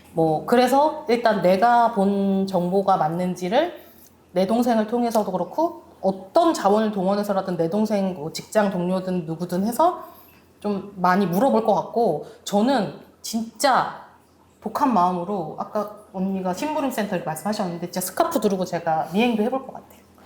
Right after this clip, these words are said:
어떻게 내가 없을 땐 어떻게 행동하는지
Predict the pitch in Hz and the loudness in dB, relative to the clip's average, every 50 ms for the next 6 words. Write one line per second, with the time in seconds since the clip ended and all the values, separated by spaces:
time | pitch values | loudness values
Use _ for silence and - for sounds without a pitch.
0 | - - - 202 233 - 254 254 - - 254 220 190 170 185 185 208 180 160 - | -20 -2 0 0 2 2 0 -2 0 0 0 2 2 2 2 2 4 2 2 2
1 | - 220 208 - - 185 165 151 - - 214 220 220 240 233 247 247 262 277 285 | 0 -2 -2 0 0 0 0 0 -4 -6 -4 -2 -2 -2 0 0 0 2 2 0
2 | 269 240 226 285 370 403 - - - | 0 0 0 0 -2 -2 -2 -6 -12